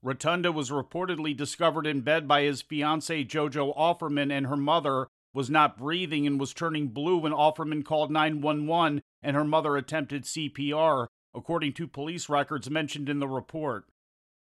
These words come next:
At the time, Rotunda's defibrillator, an emergency device designed to treat sudden cardiac arrest, was in his car in the driveway of his home. It is not conclusively known if the device would have been able to save his life.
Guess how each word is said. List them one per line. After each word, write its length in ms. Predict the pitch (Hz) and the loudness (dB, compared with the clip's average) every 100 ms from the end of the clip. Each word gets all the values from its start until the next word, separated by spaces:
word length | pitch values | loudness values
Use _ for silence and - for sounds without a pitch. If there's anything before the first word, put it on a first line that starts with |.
| - | 0
At 220 | 151 175 | 2 2
the 80 | 147 | -2
time, 440 | - 175 175 165 | -4 2 2 2
Rotunda's 440 | 139 - 170 156 117 | -2 -2 -4 -4 -8
defibrillator, 840 | 131 180 180 160 143 143 147 139 _ _ - | -8 -4 -4 -2 0 0 0 -4 _ _ -4
an 120 | 135 | -2
emergency 560 | 139 165 151 131 175 | 0 -2 -2 -8 -8
device 480 | 139 117 156 165 - | -6 0 2 2 -2
designed 540 | - 139 117 156 165 147 | -8 -4 2 2 2 -2
to 60 | |
treat 300 | - 175 175 | -6 -6 -6
sudden 320 | - 175 160 | -4 -2 -4
cardiac 500 | 143 165 156 160 156 | -2 -2 0 0 0
arrest, 520 | 143 127 170 156 - _ _ - | 0 0 2 2 -2 _ _ -8
was 180 | 127 123 | -4 -2
in 140 | 160 | 0
his 120 | 151 | -2
car 300 | - 165 165 | 0 2 4
in 80 | 165 | 4
the 60 | 143 | 0
driveway 560 | 143 156 160 156 165 | 2 4 4 0 0
of 140 | 156 135 | 0 -4
his 180 | 131 156 | -6 -2
home. 420 | 156 156 110 - _ _ _ - | 0 0 -4 -10 _ _ _ -8
It 100 | 123 | -6
is 140 | 120 | 2
not 180 | 156 151 | 2 2
conclusively 720 | 151 - 190 196 147 143 139 | -4 -6 -8 -6 -8 -4 -2
known 260 | 147 151 156 | 0 0 -2
if 120 | - | -6
the 100 | 139 | -6
device 480 | 135 107 165 165 139 | -4 2 2 2 -4
would 140 | 151 | -6
have 120 | 120 | -4
been 160 | 127 143 | -4 -2
able 240 | 160 143 | -2 -4
to 100 | 127 | -6
save 300 | 123 151 139 | -4 -4 -4
his 140 | 131 117 | -4 -2
life. 360 | 147 151 117 | 0 0 -2